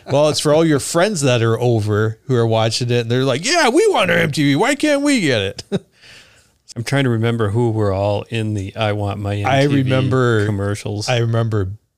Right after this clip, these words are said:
Speaker 1: Billy Idol. I
Speaker 2: Yeah.
Speaker 1: remember Pat Benatar. I remember Cyndi Lauper.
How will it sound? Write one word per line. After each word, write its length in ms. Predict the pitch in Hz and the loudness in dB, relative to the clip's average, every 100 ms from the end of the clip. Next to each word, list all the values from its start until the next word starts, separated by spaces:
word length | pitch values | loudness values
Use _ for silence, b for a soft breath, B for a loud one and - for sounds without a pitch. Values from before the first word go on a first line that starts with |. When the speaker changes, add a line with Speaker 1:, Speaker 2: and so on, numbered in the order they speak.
| - | -10
Speaker 1:
Billy 300 | 117 107 101 | -6 -2 -2
Idol. 480 | 95 104 107 107 - _ _ - - | 0 0 0 -2 -6 _ _ -18 -10
I 100 | 101 | -6
Speaker 2:
Yeah. 240 | 98 101 | -4 -2
Speaker 1:
remember 400 | 101 107 101 98 | 0 0 -2 -4
Pat 360 | 92 - 101 101 | -6 -6 -6 -4
Benatar. 760 | 98 104 101 - 107 113 120 113 b b _ _ - | -4 -4 -4 -4 -2 -2 -4 -8 b b _ _ -12
I 100 | 98 | -8
remember 1000 | 104 98 104 98 98 98 95 95 90 85 _ _ | -6 -4 -6 -4 -2 -2 -2 -2 -4 -8 _ _
Cyndi 320 | - - 101 87 | -12 -8 -8 -6
Lauper. 580 | 90 101 - 104 107 | -6 -8 -6 -6 -6